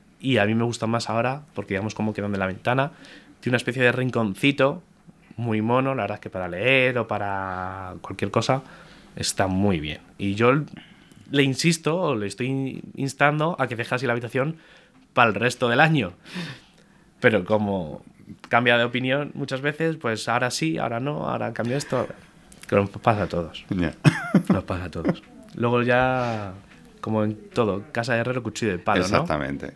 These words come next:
Speaker 2: es, es así. ¿Y estos son tus proyectos realizados hasta ahora, verdad?
Speaker 1: Eso es.
Speaker 2: ¿Y qué proyectos futuros tienes?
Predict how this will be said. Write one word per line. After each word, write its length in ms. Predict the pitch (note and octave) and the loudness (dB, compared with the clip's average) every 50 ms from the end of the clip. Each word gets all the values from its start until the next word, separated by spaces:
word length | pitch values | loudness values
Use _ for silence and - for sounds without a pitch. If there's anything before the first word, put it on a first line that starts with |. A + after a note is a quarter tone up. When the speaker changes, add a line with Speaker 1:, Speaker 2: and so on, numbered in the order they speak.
| - - - | -14 -10 -6
Speaker 2:
es, 240 | E2 E2+ D#2 - - - | -6 -4 -2 -2 2 4
es 140 | G#2+ G2+ G2+ | 4 4 6
así. 340 | G2+ F2 - F2+ E2+ E2+ E2+ - - - - - - - - - - - - - - - - - - - - - - - | 4 2 4 4 4 2 2 -4 -16 -20 -20 -20 -20 -20 -20 -20 -20 -20 -20 -20 -20 -20 -20 -20 -20 -20 -20 -20 -14 -4
¿Y 120 | - A#2 A2+ | 4 4 4
estos 260 | A2+ - F#3 F3 E3+ | 6 6 2 0 2
son 300 | - D3+ C#3 D3+ E3 D#3+ | 2 0 0 0 0 0
tus 320 | - D#3+ C#3+ C3 A#2+ A2 | 0 0 0 0 0 -2
proyectos 440 | - - G#2 G2 F2 F2+ - B2+ A#2+ | -4 -4 0 0 0 0 0 0 0
realizados 480 | A#2 G#2+ F2+ E2 F2 F#2 F2 E2+ D#2+ - | 0 0 -2 -2 0 0 0 0 -2 -4
hasta 220 | D#2+ - - - | -8 -6 -2 0
ahora, 240 | D2+ D#2 D#2 C#2 B1+ | 2 2 2 0 -2
verdad? 280 | A#1+ C2 D#2+ A2 F3+ - - - | -4 -4 -4 -6 -6 -6 -8 -8
Speaker 1:
Eso 280 | - G2+ F2+ - - D2+ | -6 -6 -6 -6 -8 -10
es. 260 | - - - - - _ _ _ _ - | -10 -10 -12 -12 -14 _ _ _ _ -4
Speaker 2:
¿Y 520 | - F#2+ F#2 F2+ F2 E2+ D#2 D#2 D#2+ D#2+ | 0 4 4 6 4 4 2 0 -4 -4
qué 160 | - - - - | -4 -2 -2 2
proyectos 360 | - F2+ E2 C#2+ - E2 D2 | 4 4 4 4 4 -4 -4
futuros 480 | - E2+ - D#2+ D2 D2+ C#2+ C#2+ - - | -4 -2 0 0 0 0 -2 -4 -6 -6
tienes? 480 | - G#2+ G2 F2 - - - - - | -4 -4 -4 -4 -6 -10 -14 -18 -18